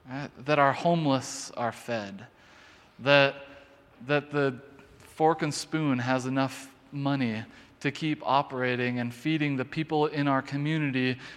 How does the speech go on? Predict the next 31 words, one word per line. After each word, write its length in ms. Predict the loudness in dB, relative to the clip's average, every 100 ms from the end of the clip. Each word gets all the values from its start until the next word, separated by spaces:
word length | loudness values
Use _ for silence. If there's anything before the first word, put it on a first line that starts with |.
| -4
that 120 | 4
actually 400 | 6 6 4 -4
don't 400 | -4 2 2 2
have 240 | 0 -2 2
their 160 | 0
daily 360 | 2 2 2 0
bread. 460 | -4 -6 -6 -10 -14 -12 -6 6
And, 360 | 8 10 6 6
and 160 | 6 8
even 360 | 6 8 8
that 320 | 12 10 10
goal 580 | 8 8 10 8 6 0 -6 -18 -18 -20 -14 2
might 280 | 4 4
be 160 | 4 2
too, 300 | 4 4 4 2
too 180 | 4 6
universal 760 | 8 8 8 8 8 8 6
in 120 | 8 6
nature, 380 | 4 4 2
because 440 | 2 0 6 6 6
the 120 | 2
homeless, 1160 | 2 2 4 4 2 2 -2 -6 -6 -6 -6 -12 -20 -20 -20 -4
the 80 | -4
people 380 | 0 0 4 6
that 260 | 8 8 8
are 220 | 8 8
in 260 | 4 2
need, 500 | 2 4 6 4 4
these 340 | 6 6 6 -2 -8
random 500 | -2 2 4 4 2
people, 480 | 0 2 6 4